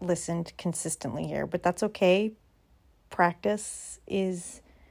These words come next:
meant to be repetitive because that's how we get strong at things. So that call to action would be pick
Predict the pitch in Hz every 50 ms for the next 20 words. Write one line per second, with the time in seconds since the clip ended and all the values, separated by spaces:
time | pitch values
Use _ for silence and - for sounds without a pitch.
0 | _ - - - 185 185 196 190 - 208 175 196 180 170 175 170 - 160 165 147
1 | 147 - - - 170 - - 170 - 170 165 165 170 170 - - 185 175 180 185
2 | 170 - 165 - - - - - - - 156 170 175 175 165 - - - - -
3 | - - - - - - - _ _ _ - _ _ _ _ _ _ _ _ _
4 | _ - - - _ - _ - - - _ _ _ _ _ _ - - - 196
5 | 180 175 175 165 160 160 - - _ _ _ _ _ _ - _ _ _ - _
6 | _ _ _ _ - - 180 180 - - - - 196 190 - - - 190 190 185
7 | - - 208 196 190 185 185 185 165 - 185 180 180 180 175 175 175 - _ _
8 | _ _ _ _ _ - _ _ _ _ _ _ _ _ _ - - - 240 247
9 | 285 294 - - - - - -